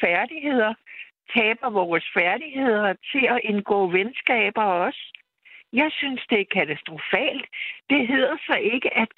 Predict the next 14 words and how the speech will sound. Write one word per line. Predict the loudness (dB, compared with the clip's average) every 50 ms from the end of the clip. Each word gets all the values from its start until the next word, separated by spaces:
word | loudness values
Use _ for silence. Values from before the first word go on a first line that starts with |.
| 0
kvinden | 0 2 2 2 2 0 0 0 -2 -4 -6 _ _ -16 -8 -2
tager | 0 0 0
det | 2 0 -2 0
hele | 0 0 2 2 0 0 0
på | 0 2 2 2 0 0
sig. | 0 -2 -2 _ _ _ _ _ _ _ _ _ _ -20 -20 -20 -20 -20 -20 -20 _ _ _ _ _ _ _ _ _ _ _ _ -2 -2
Altså, | -2 -2 -2 -2 -2 -2 0 -2 -2 0
øh, | 0 2 4 4 4 2 2 0
jeg | 0 -2 0
ved | 0 0 0
ikke, | 0 0 -2 -2
hvad | -2 -2 0
det | 0 -2 -2 0
drejer | 0 0 2 0 0 -2